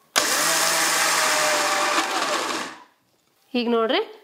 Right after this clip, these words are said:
ಸ್ವಲ್ಪ ಸಣ್ಣ ಆಗೈತೆ ರೀ, ತರಿ ತರಿಯಾಗಿ ಆಗೈತಿ. ಈಗ full ನುಣ್ಣಗಾಗುವಂಗೆ ರುಬ್ಕೋಬೇಕಾಗ್ತೈತೆ ರೀ. ಈಗ ಇದಕ್ಕೆ ಸ್ವಲ್ಪ ನೀರು ಹಾಕ್ಕೋತೀನಿ ರೀ, ಸ್ವಲ್ಪ ಹಾಕ್ಕೊಳ್ರಿ ನೀವು, ಜಾಸ್ತಿ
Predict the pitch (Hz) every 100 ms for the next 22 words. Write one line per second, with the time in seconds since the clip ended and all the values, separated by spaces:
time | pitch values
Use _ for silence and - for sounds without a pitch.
0 | - 254 254 247 247 240 226 233 220 220
1 | 226 226 233 233 220 220 220 370 427 -
2 | - 247 226 277 302 262 269 277 285 262
3 | 254 339 370 339 - - - 277 254 233
4 | 226 202 - 208 359 - - - 240 254
5 | 240 262 247 370 294 247 - 202 - 208
6 | - 240 240 285 220 214 208 220 349 -
7 | - - - - - - _ - - -
8 | - - - - - - - - - -
9 | - - - - 247 240